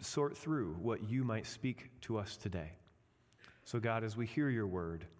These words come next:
open our hearts and our minds, open our very lives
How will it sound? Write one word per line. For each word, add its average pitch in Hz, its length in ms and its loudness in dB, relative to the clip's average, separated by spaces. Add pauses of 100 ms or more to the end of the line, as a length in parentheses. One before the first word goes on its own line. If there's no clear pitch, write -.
(600)
open 117 240 0
our 87 100 0
hearts - 580 -4 (260)
and 95 120 -4
our 87 100 -4
minds, 104 800 0 (400)
open 123 280 0
our 101 180 0
very 110 440 2 (140)
lives 87 640 -4